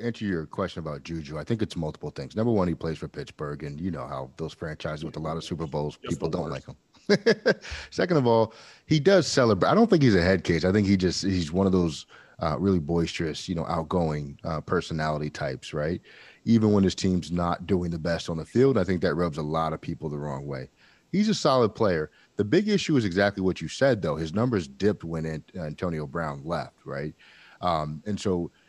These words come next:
Speaker 1: he wanted to be considered a number one wide receiver, but really, I think this year proved that he's a strong number two receiver. So,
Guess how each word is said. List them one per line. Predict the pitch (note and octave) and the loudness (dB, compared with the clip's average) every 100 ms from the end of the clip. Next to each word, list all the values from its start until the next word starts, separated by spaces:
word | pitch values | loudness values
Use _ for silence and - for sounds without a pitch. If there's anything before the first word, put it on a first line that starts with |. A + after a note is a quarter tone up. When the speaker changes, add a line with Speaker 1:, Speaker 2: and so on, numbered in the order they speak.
| _ | _
Speaker 1:
he | - D3+ | -2 0
wanted | D3+ D3 | 2 0
to | |
be | C3+ | 0
considered | C3 B2 B2 A2+ | -2 -2 0 2
a | G2+ | 0
number | G2+ G2 | 0 -4
one | F#2 | -4
wide | F2+ | -4
receiver, | E2+ D#2+ C#3+ B2 G2 F2 | -6 -4 -4 -2 -2 -2
but | F#2 G2 | -6 -4
really, | G#2+ A2 G2 F#2 | 0 0 0 -2
I | E2 | -4
think | F#2+ E2 - | -6 -10 -8
this | G2+ - | -8 -4
year | F#2+ | -6
proved | - G2 F2+ | -6 -4 -4
that | D#2+ | -6
he's | D#2+ D#2 | -8 -10
a | D2 | -10
strong | - D2+ D2 | -10 -10 -10
number | C#2+ C2+ | -12 -14
two | - D#2+ | -12 -12
receiver. | C2+ - C#2 B1 B1+ | -12 -12 -14 -14 -16
So, | - C#2+ C2 | -12 -12 -14